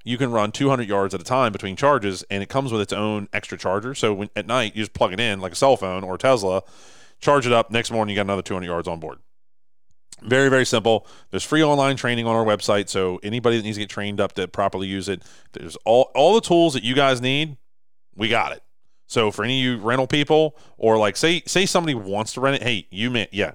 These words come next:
you, yeah, I'm talking to you. If you wanna rent a Mulchmate, go to your rental company locally to you and say, "Hey, Mulchmate's got this thing. Go buy one.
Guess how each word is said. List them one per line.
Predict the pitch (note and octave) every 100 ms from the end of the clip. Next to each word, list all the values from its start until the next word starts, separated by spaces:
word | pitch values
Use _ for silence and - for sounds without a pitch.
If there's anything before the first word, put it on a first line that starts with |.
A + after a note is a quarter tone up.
| F2
you, | G#2 E2+ D2+ -
yeah, | F#2
I'm |
talking | E2+ A#2+ A2+
to | G#2
you. | G2
If | - - - - -
you | A2+
wanna | D#3
rent | D3 D3+
a | D3
Mulchmate, | D3+ - D#3 C#3+ -
go | A2+
to | C#3
your | D3
rental | C#3+ C#3 A#2+
company | - B2 A2 A2+ A2+ -
locally | - A2+ A#2 C3 A#2
to |
you | A#2 G#2+ G2
and |
say, | F#2+ G2
"Hey, | C3+ A2+ E2+ - - - - A2+
Mulchmate's | C3+ D3+ D3
got | - C3+
this | A#2+ A#2
thing. | C3+ A#2 G#2
Go | F#2+ B2
buy | B2+ C3+ B2
one. | A#2 G#2+ G#2 G2+